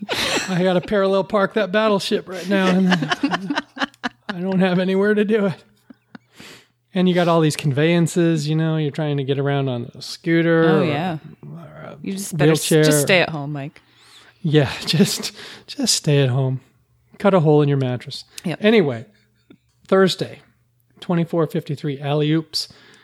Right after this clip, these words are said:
Speaker 1: Uh, listener Annabelle, uh, does the, uh, cold open and brings, brings it to a close, a close by saying she's bringing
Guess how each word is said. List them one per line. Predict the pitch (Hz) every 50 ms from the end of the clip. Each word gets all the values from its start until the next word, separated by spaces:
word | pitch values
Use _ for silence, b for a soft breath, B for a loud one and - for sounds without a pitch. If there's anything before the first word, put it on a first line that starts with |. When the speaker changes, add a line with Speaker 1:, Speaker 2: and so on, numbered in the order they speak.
| b b b b b b b - -
Speaker 1:
Uh, | 151 156 151 147 147 143 139 131 131
listener | 131 147 185 - - 214 196 190 185 -
Annabelle, | 185 180 180 190 190 196 214 233 240 233 196 - - -
uh, | 151 147 143 139
does | 123 151 147 139 131 - -
the, | - 151 139 139 143 147
uh, | 143 139 135
cold | - - 160 147 143
open | 147 156 156 156 202 202 214 214 208 190 - - 160
and | 151 143 139 139 139 135 131 131 131 131 127 139 - 170
brings, | 156 131 147 151 151 147 151 147 135 - - - _ _ _ - - - _ _ -
brings | 170 160 151 143 143
it | 156 -
to | 160 151 147
a | 139
close, | - - _ - - - 160 160 160 - - - - _ _ _
a | - - 160
close | - - - 175 175 175 160
by | 147 160 151 151
saying | 143 - - 175 160 160 156 151 B B B B B B B B B B
she's | B - 196 175 147 131
bringing | 123 - 170 175 185 190 190 185 190 196 196 165